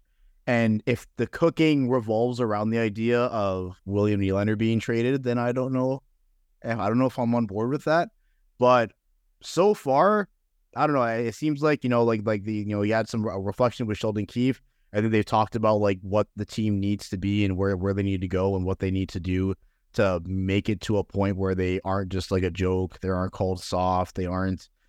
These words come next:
you know, they can actually win games in the playoffs. So, I don't know. I think so far it should be okay. But honestly, I think when it comes to cooking in the Leafs, it might be Brandon Pridham because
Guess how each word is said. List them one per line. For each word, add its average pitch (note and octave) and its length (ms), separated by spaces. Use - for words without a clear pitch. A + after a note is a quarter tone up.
you G#2+ 80
know, G2+ 80
they G2 140
can G#2+ 120
actually G2+ 380
win G2+ 280
games F#2+ 340
in F#2+ 80
the F2+ 60
playoffs. F#2 460
So, F#2+ 320
I E3 60
don't F3+ 80
know. C#3 80
I A2+ 100
think D3 200
so D#3+ 180
far D#3 280
it D3 140
should C#3 180
be C3+ 100
okay. B2 400
But B2 160
honestly, C#3+ 400
I B2 40
think C#3+ 180
when A#2+ 240
it A#2 100
comes C3+ 220
to B2+ 80
cooking B2 300
in G#2+ 60
the G2+ 80
Leafs, A2 220
it G2 60
might G#2 140
be B2 60
Brandon G2 360
Pridham F#2+ 340
because F2 420